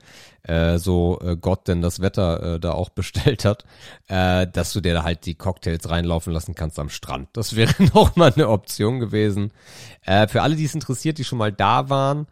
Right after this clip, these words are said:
und mir sagen wollen, das ist eine total schlechte oder gute Idee, es ist Retimnon. Retimnon, würde ich behaupten. Retimnon, ja,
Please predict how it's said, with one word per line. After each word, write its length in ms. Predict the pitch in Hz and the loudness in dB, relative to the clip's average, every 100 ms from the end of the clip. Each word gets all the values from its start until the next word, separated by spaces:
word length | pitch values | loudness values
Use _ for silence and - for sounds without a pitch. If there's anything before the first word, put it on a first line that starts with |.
| _ - | _ -4
und 80 | |
mir 80 | 95 | -2
sagen 400 | 92 101 104 98 - - | 2 2 2 -2 -8 -10
wollen, 440 | 87 95 98 98 | 2 4 4 2
das 180 | 90 - | -4 -6
ist 160 | 92 101 | -10 -8
eine 100 | 90 | -4
total 320 | 82 87 85 | -4 -2 -2
schlechte 360 | - 104 - | -2 -4 -2
oder 120 | 92 82 | -2 0
gute 220 | 123 151 | -2 -2
Idee, 320 | 117 120 127 - - - | 0 0 0 -4 -20 -8
es 200 | 87 90 | -4 -2
ist 260 | 98 98 - _ _ - | -2 -2 -6 _ _ -14
Retimnon. 960 | 98 107 - - 185 127 76 69 69 82 _ _ _ - | -4 -2 0 2 2 2 0 -2 -8 -14 _ _ _ -14
Retimnon, 800 | 87 110 - 76 76 73 69 78 | -6 -6 -4 -8 -8 -10 -10 -12
würde 120 | 73 | -12
ich 120 | - | -12
behaupten. 720 | 76 69 - 73 71 _ - 107 | -10 -10 -10 -8 -10 _ -14 -12
Retimnon, 640 | 110 - 113 113 120 147 | -10 -10 -10 -8 -8 -8
ja, 140 | - | -10